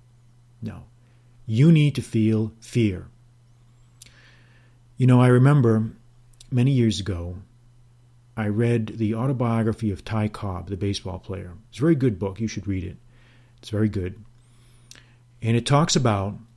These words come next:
it talks about how when he was first leaving home to go off to the minor leagues, I think, or the major leagues or wherever it was,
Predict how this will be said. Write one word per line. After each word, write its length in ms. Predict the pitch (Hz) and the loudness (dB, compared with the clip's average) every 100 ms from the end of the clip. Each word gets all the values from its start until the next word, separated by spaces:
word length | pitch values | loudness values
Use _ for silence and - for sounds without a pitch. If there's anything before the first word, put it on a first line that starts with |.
| _ _ _ _ _ _ _ _ - _ _ _ - - | _ _ _ _ _ _ _ _ -20 _ _ _ -14 -10
it 120 | 110 | -6
talks 300 | 123 131 - | 0 0 0
about 260 | 143 135 120 | -2 -2 -2
how 220 | 127 120 | -2 -2
when 120 | 113 | 0
he 100 | 127 | 0
was 120 | 123 | -2
first 280 | - 135 139 | 0 -2 0
leaving 240 | 139 139 | 0 0
home 260 | 117 113 113 | -2 -2 -2
to 80 | 110 | -2
go 140 | 110 | -2
off 220 | 110 113 | -2 -2
to 120 | - 113 | -4 -4
the 260 | 110 107 - - - - - - | -2 -4 -10 -20 -20 -20 -20 -4
minor 340 | 110 113 113 | 0 2 2
leagues, 320 | 104 107 107 | 2 0 0
I 80 | 101 | -4
think, 320 | 110 107 104 | -2 -2 -2
or 120 | 90 | -8
the 80 | 90 | -8
major 320 | 95 101 104 | -4 -2 -2
leagues 280 | 98 101 98 | -2 -4 -4
or 120 | 92 | -8
wherever 260 | 90 101 101 | -6 -4 -4
it 60 | 104 | -6
was, 380 | 87 82 90 | -8 -10 -14